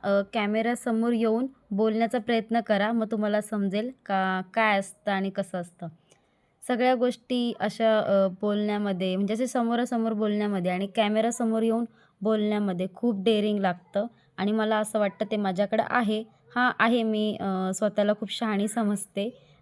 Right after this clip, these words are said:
अ, कारण आहेच मी शहाणी मुळात. म्हणजे आता कोणी काहीही म्हणा, मला काही फरक पडत नाही. कारण मी स-, द-, एका कानाने ऐकते आणि एक दुसऱ्या कानाने सोडून देते, कारण मी माझ्या स्वतःमध्ये बदल करण्याचा प्रयत्न करते.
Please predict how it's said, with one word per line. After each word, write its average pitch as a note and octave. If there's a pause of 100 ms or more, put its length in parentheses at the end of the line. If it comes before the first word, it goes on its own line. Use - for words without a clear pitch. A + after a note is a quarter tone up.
(120)
अ, F#3+
कारण A3+
आहेच B3
मी A3+
शहाणी G3
मुळात. G3
म्हणजे G3 (280)
आता G#3
कोणी A#3+
काहीही A#3+
म्हणा, G#3+
मला G3
काही A3
फरक G#3 (120)
पडत F#3+
नाही. E3+ (480)
कारण G#3
मी A3
स-, G#3+
द-, G#3 (100)
एका A3
कानाने A3+
ऐकते G#3+
आणि A3
एक G3+
दुसऱ्या G#3+
कानाने G#3
सोडून A3
देते, E3+ (320)
कारण A3+
मी A#3+
माझ्या A#3
स्वतःमध्ये G#3+
बदल G#3+
करण्याचा G3+
प्रयत्न F#3+
करते. E3